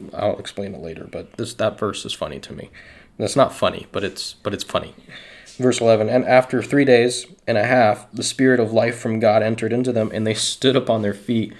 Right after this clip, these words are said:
and great fear fell upon them which saw them. Um, and they ha-, they heard a great voice from heaven saying unto them, Come hither. And they ascended up to heaven in a cloud, and their enemies beheld them.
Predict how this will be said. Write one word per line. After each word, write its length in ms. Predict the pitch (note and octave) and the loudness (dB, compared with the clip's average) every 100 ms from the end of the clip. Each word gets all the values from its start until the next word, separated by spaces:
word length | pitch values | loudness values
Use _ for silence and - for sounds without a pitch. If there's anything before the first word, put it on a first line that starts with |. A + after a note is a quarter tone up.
| - - - | -20 -20 -12
and 140 | A2 A2+ | -4 2
great 240 | A#2 A2 | 2 2
fear 320 | - A#2+ A2+ | 0 2 2
fell 220 | G#2 G#2+ G#2 | 2 2 2
upon 340 | G#2 A2 A2 | 2 2 2
them 180 | G2 F#2+ | 0 -2
which 200 | F#2+ - | -4 -2
saw 180 | G2+ G#2 | 0 2
them. 220 | F#2 - - _ _ - - _ - - - - - - _ - | 0 -8 -18 _ _ -20 -20 _ -20 -20 -20 -20 -20 -20 _ -8
Um, 300 | G#1+ A1 - | -4 -4 -4
and 100 | G#2 | -4
they 80 | G2+ | 0
ha-, 120 | G#2 | -2
they 160 | - | -2
heard 180 | G2+ A2+ | 0 0
a 40 | G#2 | 2
great 200 | G#2 E2+ | 0 0
voice 280 | G#2 G2+ | 0 0
from 180 | - F#2 | -2 -6
heaven 400 | G2 B2 A2+ F#2 | 0 2 2 0
saying 320 | F#2 G#2 G2+ | -2 0 0
unto 180 | F#2+ F#2 | -2 -4
them, 160 | F#2+ F#2+ | -6 -6
Come 240 | - A2 | -2 0
hither. 420 | A2 G2+ F#2+ F#2 - _ _ - - _ - | 0 -2 -2 -4 -12 _ _ -20 -20 _ -6
And 340 | G#2 G2+ F#2+ | -2 -2 -4
they 220 | - G2 | -6 -4
ascended 380 | F#2 - G#2+ G2+ | -2 -2 -2 0
up 140 | F#2+ - | -2 -4
to 100 | G2 | -6
heaven 380 | G2+ G2+ G2+ | -2 -2 -2
in 80 | F#2 | -4
a 40 | E2 | -6
cloud, 520 | - G2 F#2+ F#2 F#2 - | -2 0 2 0 -4 -10
and 140 | F2 | -8
their 100 | F2+ | -6
enemies 380 | - G#2 F#2+ E2 | -4 -4 -4 -6
beheld 400 | - D#2 - F#2+ | -10 -10 -8 -8
them. 240 | - D2 | -8 -10